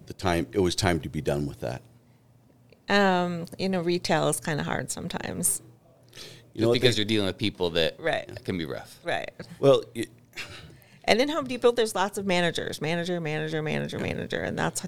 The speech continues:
Speaker 2: di-, that's difficult too.
Speaker 1: So I, to give you a rough idea how that works, I was known as Satan at, at, at work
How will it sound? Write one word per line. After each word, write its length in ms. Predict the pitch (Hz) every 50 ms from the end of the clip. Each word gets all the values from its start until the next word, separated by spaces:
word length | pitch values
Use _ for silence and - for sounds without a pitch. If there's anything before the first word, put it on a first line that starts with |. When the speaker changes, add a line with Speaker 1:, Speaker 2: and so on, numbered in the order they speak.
| - -
Speaker 2:
di-, 140 | 170 - -
that's 240 | - 214 240 233 -
difficult 500 | - - - - - - _ - - -
too. 280 | - - - - - - - _ _ _ _ _ _ _ -
Speaker 1:
So 320 | - - 117 107 - - - -
I, 260 | 110 123 120 - - - - - - - _ _ - -
to 80 | -
give 160 | 117 123 143 143
you 100 | 143 120
a 40 | 104
rough 280 | 101 101 98 - -
idea 320 | 95 82 - 90 87 82 78
how 160 | 87 87 82
that 180 | 85 80 - -
works, 280 | 80 85 82 - - - - - - - -
I 100 | 135 151
was 160 | 160 135 123
known 220 | 131 120 117 110
as 100 | 98 85
Satan 520 | - - - 113 104 - - 76 76 73 82 - _ _ _ -
at, 240 | - 90 80 76 - - _ _ _ _ _ - _ _ _ _
at, 220 | 95 90 85 - - - - - - - - - - - - -
at 160 | 107 92 -
work 420 | 90 95 78 73 - - - -